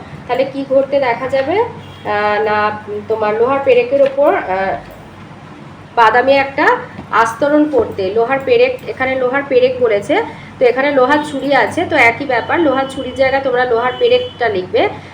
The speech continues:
লালচে বাদামি একটা আস্তরণ তৈরি করবে, আর লোহার, আহ, পেরেক থেকে কিছুটা লোহা ওই দ্রবণের মধ্যে গুলে, আহ, আহ, গুলে গিয়ে এই আস্তরণটা আর কি তৈরি হবে। তাহলে তুতে আর কপার সালফেটের সঙ্গে লোহার প্রতিস্থাপন বিক্রিয়া হয়, কপার সালফেট থেকে লোহা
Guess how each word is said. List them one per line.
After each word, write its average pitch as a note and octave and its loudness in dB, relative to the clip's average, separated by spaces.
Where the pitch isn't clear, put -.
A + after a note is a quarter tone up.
লালচে A3+ 2
বাদামি A#3+ 2
একটা C4 0
আস্তরণ B3 0
তৈরি C4 0
করবে, C4+ 2
আর B3 2
লোহার, A#3+ 2
আহ, G#3 -2
পেরেক B3 4
থেকে G#3 2
কিছুটা B3 -4
লোহা B3+ 2
ওই C4 2
দ্রবণের A#3 0
মধ্যে B3+ 0
গুলে, D4+ 0
আহ, G#4+ 2
আহ, G3 -4
গুলে C4+ 0
গিয়ে D#4 0
এই B3 4
আস্তরণটা B3+ 0
আর C4+ 0
কি F4 -4
তৈরি C4 0
হবে। F3+ -2
তাহলে A3+ -2
তুতে B3+ -6
আর D4 0
কপার B3 -2
সালফেটের C#4 -4
সঙ্গে A#3 -4
লোহার A#3 0
প্রতিস্থাপন B3+ -4
বিক্রিয়া B3+ -6
হয়, C4 -2
কপার B3 2
সালফেট D4+ -2
থেকে A#3 0
লোহা B3 0